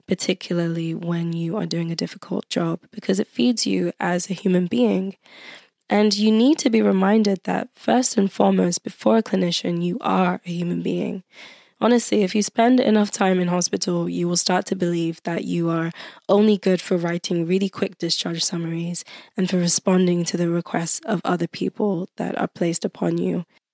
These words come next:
But when you know that you are so much more, you'll go from feeling trapped to feeling empowered, to knowing that you're choosing to be there, that you're choosing your own path in life. So whatever your creative outlet,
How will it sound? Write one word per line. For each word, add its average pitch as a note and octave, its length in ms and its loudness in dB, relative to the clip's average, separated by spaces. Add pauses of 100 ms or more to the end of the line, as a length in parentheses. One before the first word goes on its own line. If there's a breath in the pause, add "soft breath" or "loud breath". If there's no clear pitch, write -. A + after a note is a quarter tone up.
But G#3 140 2
when A3+ 260 4
you B3 100 6
know G3+ 380 4
that G#3+ 180 0
you F3+ 180 0
are F3 80 0
so F#3+ 460 4
much G3+ 420 0
more, E3+ 460 -2 (400 soft breath)
you'll F#3+ 140 2
go G3+ 320 2
from G3+ 220 -2
feeling F3 580 -2
trapped - 580 -4 (160)
to F3 220 -2
feeling F3+ 640 -2
empowered, G3 720 -2 (300)
to G3 100 2
knowing G3 440 4
that F3+ 200 -4 (100)
you're F3+ 120 -2
choosing A3+ 600 2
to - 120 -8
be F3 220 -6
there, - 300 -8 (100)
that - 120 -4
you're F#3 140 -2
choosing G3+ 640 0
your F3+ 360 0
own F3 200 0
path F#3 340 -6
in F3 180 -4
life. F3 440 -8 (460 soft breath)
So - 140 2
whatever B3+ 360 4
your G3 300 2
creative F#3 540 -4
outlet, F#3 420 -4